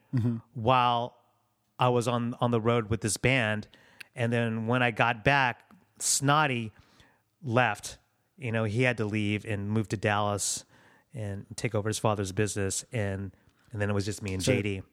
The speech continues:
Speaker 1: Oh, so,
Speaker 2: And
Speaker 1: so then when did, when you take, when did you take over? Like, full, full time? Like, it's just
Speaker 2: By myself?
Speaker 1: Yeah.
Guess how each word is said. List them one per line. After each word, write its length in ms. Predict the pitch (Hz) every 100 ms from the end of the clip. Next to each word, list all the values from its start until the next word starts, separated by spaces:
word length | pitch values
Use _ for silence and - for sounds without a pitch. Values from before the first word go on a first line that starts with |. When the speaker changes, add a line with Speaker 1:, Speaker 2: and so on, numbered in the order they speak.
| _ _ _ - -
Speaker 1:
Oh, 340 | 113 123 110
so, 200 | 95 131
Speaker 2:
And 140 | 123 - -
Speaker 1:
so 120 | - 135
then 300 | 127 123 123
when 140 | 143
did, 260 | 135 117 123
when 180 | 131
you 160 | 123 117 _
take, 220 | - 120 -
when 200 | 120 120
did 120 | 113
you 60 |
take 260 | 107 110 -
over? 280 | 120 107 92 _ _ _ _ _ _ -
Like, 260 | 104 90
full, 400 | - 113 107 104
full 220 | - 113
time? 300 | - 113 101
Like, 200 | 92 95
it's 160 | 104 95
just 120 | 117
Speaker 2:
By 120 | 135
myself? 580 | 131 123 - 120 135 156 -
Speaker 1:
Yeah. 240 | 113